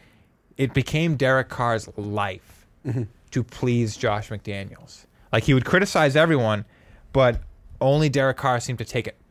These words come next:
Speaker 1: personally. Like, he would be personally offended. And that, everyone was saying, that affected Derek Carr.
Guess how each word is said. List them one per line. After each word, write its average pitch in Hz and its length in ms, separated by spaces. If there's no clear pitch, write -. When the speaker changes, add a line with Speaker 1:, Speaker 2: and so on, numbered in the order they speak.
Speaker 1:
personally. - 720
Like, 107 100
he - 80
would 120 80
be 110 80
personally 139 500
offended. 101 460
And 139 360
that, 123 340
everyone 127 220
was 139 80
saying, 175 180
that 117 140
affected 143 420
Derek 131 320
Carr. 120 380